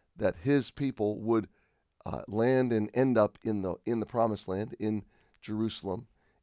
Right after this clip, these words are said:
in, uh, in Israel as we know it today. He has predetermined that all of us who believe in him will be forever with him in his kingdom, in heaven, in, in the new heaven and new earth. We will be forever, uh,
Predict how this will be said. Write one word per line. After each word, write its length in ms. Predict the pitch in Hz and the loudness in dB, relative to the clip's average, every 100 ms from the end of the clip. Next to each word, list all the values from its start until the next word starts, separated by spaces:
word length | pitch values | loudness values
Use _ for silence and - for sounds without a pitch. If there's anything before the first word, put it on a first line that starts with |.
| - | -4
in, 400 | 104 101 98 - _ - | -2 -2 -4 -10 _ -10
uh, 280 | - - - - _ | -8 -6 -8 -14 _
in 100 | 120 120 | -4 0
Israel 460 | 139 107 107 101 104 | 0 0 0 0 0
as 100 | 95 | 0
we 80 | 101 | -2
know 200 | 101 101 | 0 -2
it 60 | |
today. 320 | - 90 87 - _ _ _ _ | -4 -4 -4 -4 _ _ _ _
He 180 | - 127 | -6 0
has 240 | 120 113 | 2 0
predetermined 920 | - - 139 143 135 110 139 113 95 - | -4 -4 4 4 4 0 0 0 -4 -4
that 160 | 98 107 | 2 8
all 340 | 120 143 147 | 10 10 8
of 80 | 139 | 4
us 140 | 135 | 0
who 100 | - | -4
believe 300 | 120 120 123 | -4 0 0
in 100 | 113 | 0
him 240 | 101 92 87 _ _ _ _ _ _ _ - | -2 -4 -6 _ _ _ _ _ _ _ -4
will 220 | 107 107 | 0 0
be 280 | 110 107 101 | 0 -2 -2
forever 580 | - 110 120 120 127 | -4 0 2 2 0
with 260 | 120 120 - | 0 -2 -2
him 280 | 113 98 110 | -8 -10 -4
in 120 | 110 | -2
his 180 | 110 104 | 0 -2
kingdom, 400 | - 107 98 95 | -6 -4 -4 -6
in 140 | - 113 | -6 -4
heaven, 400 | 110 107 98 107 _ _ _ _ - | -2 -2 -6 -10 _ _ _ _ -4
in, 220 | 104 107 - | -4 -2 0
in 200 | 120 117 | 2 2
the 60 | |
new 180 | 113 123 | 2 2
heaven 220 | 120 117 | 0 0
and 100 | 113 | -2
new 180 | 113 107 | -2 -4
earth. 280 | 95 87 - _ _ _ _ | -6 -10 -16 _ _ _ _
We 140 | 113 | -2
will 160 | 113 107 | 0 0
be 140 | 95 | -2
forever, 580 | 95 98 101 131 135 131 - _ _ _ | -6 -2 4 4 4 0 -6 _ _ _
uh, 100 | - | -16